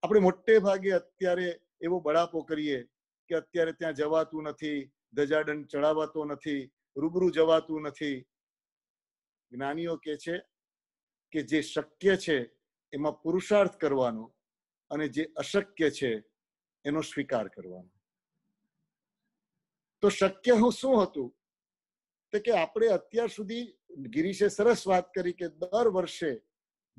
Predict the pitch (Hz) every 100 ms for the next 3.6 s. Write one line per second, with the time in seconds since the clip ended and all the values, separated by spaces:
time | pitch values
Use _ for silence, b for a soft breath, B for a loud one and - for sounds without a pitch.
0 | 120 _ 123 160 185 190 190 151 139 131
1 | 185 208 202 180 202 190 185 180 165 160
2 | 165 180 165 165 151 147 _ 208 220 196
3 | 190 180 165 160 147